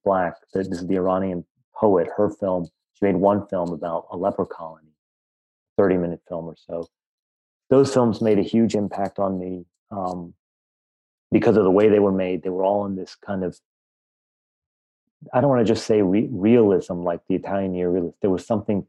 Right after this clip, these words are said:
there was a poetic realism to them. There was some other element to them. Um, and of course, they were, because po-, poetry is a huge part of Persian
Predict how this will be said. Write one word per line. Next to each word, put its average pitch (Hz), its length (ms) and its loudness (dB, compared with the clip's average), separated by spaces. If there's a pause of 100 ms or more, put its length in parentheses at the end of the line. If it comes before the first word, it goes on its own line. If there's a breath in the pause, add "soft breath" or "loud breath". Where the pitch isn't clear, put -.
there 95 80 0
was 87 100 0
a 90 60 -4
poetic 95 600 -2 (280)
realism 107 640 -2
to - 80 -16
them. 107 300 -12 (680)
There 107 80 2
was 92 160 0
some 110 160 2
other 101 240 4
element 101 480 -2
to 104 80 -10
them. 98 320 -6 (560)
Um, 101 220 -4
and 107 140 0
of 104 140 -2
course, 113 240 2
they 110 100 4
were, 98 240 2 (140)
because 123 280 2
po-, - 200 -6
poetry 113 440 4
is 98 60 2
a - 20 0
huge 107 340 0
part 101 220 2
of 82 160 -6
Persian 95 460 2